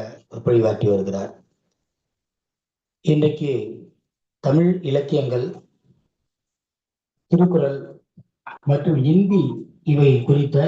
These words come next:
தந்தை பெரியாருடைய பார்வை என்ன என்பதை பற்றி ஐயா அவர்கள் பேசவிருக்கிறார். பொதுவாக தந்தை பெரியார் மீது வைக்கப்படும் குற்றச்சாட்டுகள் பெரும்பகுதி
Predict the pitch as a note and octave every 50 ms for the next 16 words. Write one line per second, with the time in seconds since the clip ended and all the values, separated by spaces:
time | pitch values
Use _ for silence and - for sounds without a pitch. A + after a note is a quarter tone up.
0 | - - C3+ B2 A#2 A#2 A#2 - - C3 C#3 D3 D3 C#3+ B2+ B2 A#2 A2+ A2 G#2+
1 | G#2 G2+ G2+ - - - - B2 B2+ C3 C3+ C3 C3 C3 A#2+ A#2 A2+ A#2 A#2 B2
2 | B2 A#2+ A#2 A#2 A2 G#2+ G#2 G#2 G2+ - G#2+ - A2 A2 A2+ A2+ - G2+ G#2+ G#2
3 | G2+ A2 A2+ A2 A2 G#2 G2+ - - G2+ F#2+ F2 E2+ - - _ _ _ _ _
4 | C3+ B2 A#2 - - G#2+ G2+ F#2+ - - - - - - - - _ _ _ _
5 | _ _ _ _ _ _ _ _ _ _ _ _ _ _ _ _ _ _ _ _
6 | _ _ _ _ _ _ _ _ _ _ _ _ _ _ _ _ _ _ _ _
7 | _ _ _ _ _ _ _ _ _ _ _ _ _ _ _ _ _ _ _ _
8 | _ _ _ _ _ _ _ _ _ _ _ _ _ _ D#3+ E3 E3 E3 E3+ F3
9 | F3 F#3 F#3+ E3+ D3 B2+ A#2+ A#2 - - - - _ _ _ _ - C3+ C3 C3+
10 | C3 B2+ C#3+ D#3+ F3 F#3+ F#3 F3 F3 F3 E3 E3 D3 D3 C#3+ - E3 D3 - E3
11 | C#3+ D#3 F3 - - - - - - _ _ _ _ _ _ _ _ _ _ _
12 | _ _ _ _ _ _ - E3 C3+ - F#3+ - - G3+ F3+ E3+ E3 F3+ E3+ F3
13 | F3+ - - - - - _ _ _ _ _ _ _ D#3+ E3 E3+ E3+ E3+ E3+ D#3+
14 | E3+ E3+ F3 F3